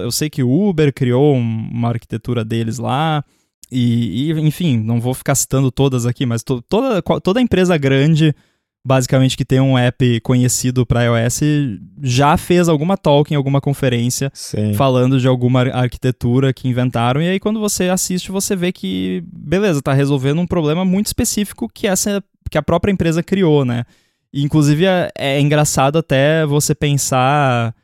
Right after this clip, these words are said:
Speaker 1: de certa forma, como o, a economia afeta a,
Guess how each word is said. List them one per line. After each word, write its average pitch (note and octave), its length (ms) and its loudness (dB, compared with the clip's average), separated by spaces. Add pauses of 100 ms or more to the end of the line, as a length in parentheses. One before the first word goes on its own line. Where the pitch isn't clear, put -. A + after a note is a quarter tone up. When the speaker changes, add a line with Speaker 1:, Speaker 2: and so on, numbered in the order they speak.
(160)
Speaker 1:
de C3+ 160 0
certa C#3 300 2
forma, C#3+ 360 2
como D#3 640 2
o, C3 400 0
a C3 160 2
economia E3+ 1200 0
afeta F3 920 -2 (140)
a, - 160 -10